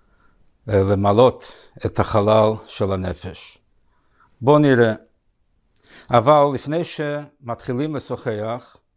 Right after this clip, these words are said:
אם אתה בן אדם שאתה מבסוט מהחיים, אל תבזבז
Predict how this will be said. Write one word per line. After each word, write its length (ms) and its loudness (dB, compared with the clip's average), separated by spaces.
אם 180 0
אתה 220 2
בן 220 0
אדם 440 -4
שאתה 360 -6
מבסוט 520 -8
מהחיים, 720 -4
אל 120 4
תבזבז 840 -6